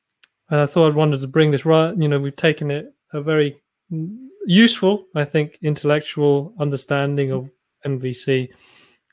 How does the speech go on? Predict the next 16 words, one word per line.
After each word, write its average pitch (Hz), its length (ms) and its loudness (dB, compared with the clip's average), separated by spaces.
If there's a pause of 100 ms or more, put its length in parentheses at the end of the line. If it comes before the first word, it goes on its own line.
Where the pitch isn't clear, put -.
(160)
Um, 151 320 0 (280)
and 156 160 -2
I 156 40 0
was 147 120 -2
wondering 160 200 2
if 147 60 -8
we 143 60 -6
could 135 180 -12
ground 139 440 2
it 135 100 -2
into 131 240 -4
a 131 40 0
more 131 200 -2
personal 131 520 -4
experience 135 720 -2
about 127 320 -6